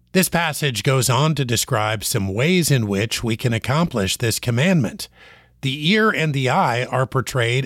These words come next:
as the gateways to the heart. We understand this,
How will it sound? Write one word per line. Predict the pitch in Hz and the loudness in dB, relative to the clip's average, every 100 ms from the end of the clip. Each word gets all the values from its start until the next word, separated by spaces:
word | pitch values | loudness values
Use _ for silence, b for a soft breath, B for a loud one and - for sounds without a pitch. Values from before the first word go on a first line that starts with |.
| - | -2
as | 131 110 | -2 -2
the | 123 | -4
gateways | 104 117 127 117 104 113 - | -2 -2 -2 0 0 0 0
to | - | 0
the | 131 | 0
heart. | 110 202 185 - - b b b b - | 2 2 0 -4 -12 b b b b -4
We | 147 240 | 0 4
understand | 226 185 - 170 170 170 | 4 2 2 2 4 2
this, | 101 78 - - | 0 -4 -6 -8